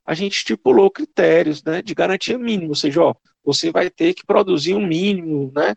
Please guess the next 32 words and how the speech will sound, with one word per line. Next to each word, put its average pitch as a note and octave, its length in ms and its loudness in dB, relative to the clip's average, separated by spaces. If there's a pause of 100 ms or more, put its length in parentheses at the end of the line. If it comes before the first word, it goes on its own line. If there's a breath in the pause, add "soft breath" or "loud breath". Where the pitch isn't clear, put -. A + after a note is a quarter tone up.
(360)
é, C3 880 2
durante C#3+ 360 -2
um D#3 40 -4
período F3+ 560 2
X. F3+ 540 -2 (280)
É - 240 0
um A#4+ 220 4
negócio F4+ 500 2
comercial A#3+ 760 0
como G#3+ 240 -12
qualquer G3 320 -2
outro, F#3 320 4 (320)
e A3+ 140 4
isso - 140 0
tem C#4+ 140 2
dado B3 240 2
certo, C#3+ 460 0
né? E3+ 80 -8
Então, F3 160 -8 (120)
temos F3+ 360 -8
tido F3+ 400 0
um G3+ 160 0
crescimento, F#3 880 0 (540)
é, C3+ 920 2 (560)
considerável F#3+ 920 2
desde D#3+ 320 -4
o - 60 -6
início - 280 -14
do - 120 -20
projeto E3+ 520 0
até F#3 260 0
hoje, C#3 420 4